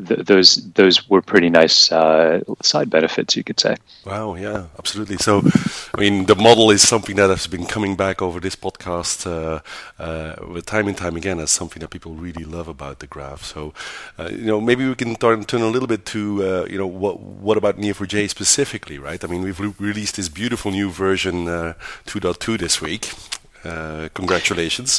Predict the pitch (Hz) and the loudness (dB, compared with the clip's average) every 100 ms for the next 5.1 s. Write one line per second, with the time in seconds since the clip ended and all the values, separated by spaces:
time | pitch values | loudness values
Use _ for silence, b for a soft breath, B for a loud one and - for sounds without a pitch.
0 | - - - 143 135 101 95 92 90 85 | 6 8 10 10 10 10 10 8 6 6
1 | 80 - 107 - 98 87 87 90 - 87 | 4 2 0 0 -4 -4 -2 -2 -2 -4
2 | 90 - 95 98 95 87 95 92 80 80 | 0 0 0 -4 -4 -4 -2 -2 -4 -6
3 | 76 76 85 87 82 80 78 80 - 98 | -8 -8 -8 -8 -8 -8 -10 -12 -12 -12
4 | 85 78 80 76 76 - 95 82 73 76 | -12 -12 -14 -14 -10 -10 -10 -14 -14 -12